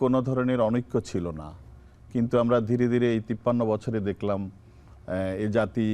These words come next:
আহ, একদিকে, আহ, বাঙালি জাতীয়তাবাদ, বাংলাদেশি জাতীয়তাবাদ, আহ, সাম্প্রদায়িক, অসাম্প্রদায়িক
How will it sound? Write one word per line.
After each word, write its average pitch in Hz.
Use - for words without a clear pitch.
আহ, -
একদিকে, 113
আহ, -
বাঙালি 123
জাতীয়তাবাদ, 104
বাংলাদেশি 107
জাতীয়তাবাদ, 95
আহ, -
সাম্প্রদায়িক, 110
অসাম্প্রদায়িক 98